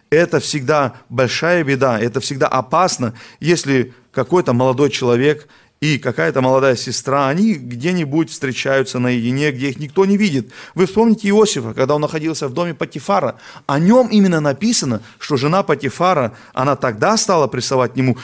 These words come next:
когда никого не было в доме. Когда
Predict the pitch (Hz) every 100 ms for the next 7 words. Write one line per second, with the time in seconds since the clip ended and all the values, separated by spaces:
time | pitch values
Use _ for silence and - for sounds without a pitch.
0 | - 165 165 165 214 233 233 220 214 220
1 | 196 196 139 220 185 110 - _ _ _
2 | _ _ 170 160 196